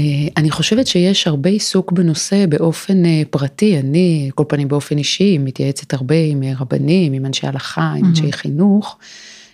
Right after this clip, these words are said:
Speaker 1: אה, ושם יש קשב מלא והבנה עמוקה, הרבה מעבר למה שאני אפילו כאשת מקצוע חושבת. אספר לך ממש על משהו מ-, מהחגים האחרונים,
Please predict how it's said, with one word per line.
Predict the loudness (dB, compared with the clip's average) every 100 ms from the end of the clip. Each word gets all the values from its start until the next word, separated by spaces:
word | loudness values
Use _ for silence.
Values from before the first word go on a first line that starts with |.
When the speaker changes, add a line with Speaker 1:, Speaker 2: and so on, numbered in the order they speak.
| -6
Speaker 1:
אה, | -2 -2
ושם | -2 0 0
יש | 0 0 -6
קשב | -4 -4 -2 -2 0
מלא | 0 2 0 0 2 2 0 -2
והבנה | -2 -2 0 0 0 0 -4 -4
עמוקה, | -4 -4 -6 -4 0 2 4 2 0 -10 -20 -20 -2
הרבה | 2 4 4
מעבר | 4 4 2 2 2 2
למה | 2 0
שאני | 0 -2 0 0
אפילו | -2 -4 -2
כאשת | -2 -2 -4
מקצוע | -6 -6 -4 -4
חושבת. | -4 -6 -2 -2 0 -2 -2 -10 -20 -20 -20 -20 -20
אספר | -4 -2
לך | -2 -2
ממש | -2 -2 -2
על | -2
משהו | -2 -2 -2
מ-, | -2 -2 -4 -6 -6
מהחגים | -4 -4 -4 0 2
האחרונים, | 2 0 -4 -2 2 4 4